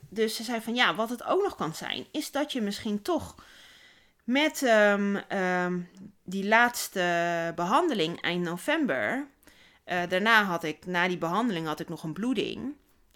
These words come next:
Eh, maar ja, ik dacht dat het gewoon van die behandeling was. Want dat had ik ook van die behandeling van begin november. En, eh, ze zegt van: "Het kan zijn dat dat ook een menstruatie was. Als dat ook een menstruatie was,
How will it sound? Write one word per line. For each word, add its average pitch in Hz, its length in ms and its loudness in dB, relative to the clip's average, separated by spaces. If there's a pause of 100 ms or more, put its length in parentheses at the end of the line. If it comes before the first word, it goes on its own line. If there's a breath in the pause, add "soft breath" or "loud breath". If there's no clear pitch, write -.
(120)
Eh, 156 260 -6
maar 156 180 0
ja, 175 160 6
ik - 160 -2
dacht 143 160 -4
dat 151 140 -6
het 143 100 -18
gewoon - 180 -12
van 165 100 -10
die 151 100 -6
behandeling 156 440 -2
was. - 220 -8
Want 143 120 -12
dat 143 100 -16
had 175 140 -10
ik 156 80 -10
ook 165 120 -6
van 175 120 -10
die 156 100 -6
behandeling 151 680 -6
van 151 160 -8
begin 233 280 -6
november. - 580 -8 (640 loud breath)
En, 190 300 -2
eh, 180 260 -2
ze 190 80 -10
zegt 208 140 -8
van: 214 100 -4
"Het 220 140 -6
kan 381 260 4
zijn 165 320 -2
dat 208 180 0
dat 277 240 -2
ook 339 160 2
een 226 80 0
menstruatie 202 640 -2
was. - 360 -14 (400)
Als 214 140 -4
dat 302 180 2
ook 349 100 0
een 254 60 0
menstruatie 208 640 2
was, 262 320 0